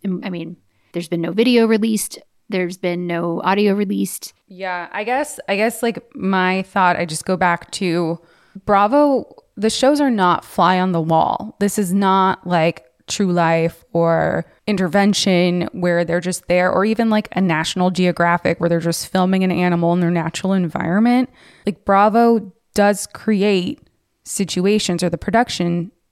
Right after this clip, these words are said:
Speaker 2: the producers do create situations. So I guess what everyone's trying to say, and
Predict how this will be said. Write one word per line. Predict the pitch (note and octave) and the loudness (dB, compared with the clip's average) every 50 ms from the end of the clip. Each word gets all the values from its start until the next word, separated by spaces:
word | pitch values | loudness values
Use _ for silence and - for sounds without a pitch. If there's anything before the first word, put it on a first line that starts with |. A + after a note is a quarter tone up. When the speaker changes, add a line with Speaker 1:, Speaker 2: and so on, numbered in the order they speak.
| _ _ _ _ | _ _ _ _
Speaker 2:
the | - - | -6 -4
producers | E3+ - G#3+ C4 C4+ A3+ - G#3 G3 E3+ | -2 2 2 4 4 4 4 2 0 0
do | - - G#3 G#3 G3+ | 0 2 2 2 2
create | - - - F#3+ F#3 F3+ F3+ - - | 0 -2 -4 -2 -2 -2 -2 -4 -6
situations. | - - - - - F3 E3+ F#3 G3+ G#3 G3+ - - - - - - - - | -10 -10 -8 -6 -4 -2 0 0 0 0 0 -2 -2 -4 -4 -4 -6 -10 -12
So | - - - G3 F3+ F3+ F3 E3 - - _ _ _ _ _ _ | -6 -2 0 2 2 2 0 -4 -6 -12 _ _ _ _ _ _
I | - A3 | -4 0
guess | G3 B3 C4+ D4 - | 2 2 2 2 2
what | - E4+ E4 D#4 | 0 0 2 2
everyone's | - G3 G3+ G#3+ A#3+ A#3+ A#3+ A3+ G3+ - - | 2 2 2 2 2 2 2 2 0 -2 -6
trying | - - - G3+ G#3 G#3+ | -8 -4 -2 0 0 0
to | F#3 E3+ | 0 -2
say, | - - - - F3+ F3+ F3 E3+ | -4 -4 0 0 2 2 2 2
and | E3 E3 D#3 - | 0 -2 -4 -6